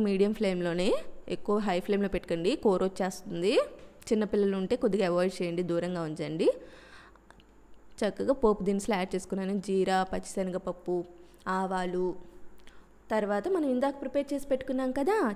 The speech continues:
చిన్నులపాయ, కరివేపాకు, కొత్తిమీర, అవన్నీ కూడా యాడ్ చేసుకోవాలి. చిన్నులపాయ మంచి అరోమా వస్తుంది, రుచి బాగుంటుంది. ఇంకా కరివేపాకు కూడా తీసుకోవాలి.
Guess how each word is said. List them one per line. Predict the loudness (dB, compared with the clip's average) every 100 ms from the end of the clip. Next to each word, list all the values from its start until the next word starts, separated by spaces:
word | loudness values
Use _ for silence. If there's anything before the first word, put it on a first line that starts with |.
| 0
చిన్నులపాయ, | 0 0 0 0 -2 -2
కరివేపాకు, | -4 -2 -4 -6
కొత్తిమీర, | -8 -8 -2 0 2 2 0
అవన్నీ | 0 -2 -2
కూడా | -2 0 2 0
యాడ్ | -2 -6
చేసుకోవాలి. | -8 -6 -6 -6 -6 -10 -16 -20 -20 -20 -18 0
చిన్నులపాయ | 4 6 4 0 0
మంచి | 2 2 2 6 6
అరోమా | 8 4 2 0
వస్తుంది, | -2 -2 2 2
రుచి | 0 4
బాగుంటుంది. | 6 6 4 0 -2 2 2 0 -6 -14 -2
ఇంకా | 2
కరివేపాకు | 6 6 6 2 2 0 -2 -4
కూడా | 0 0
తీసుకోవాలి. | 2 2 2 -2 0 0 0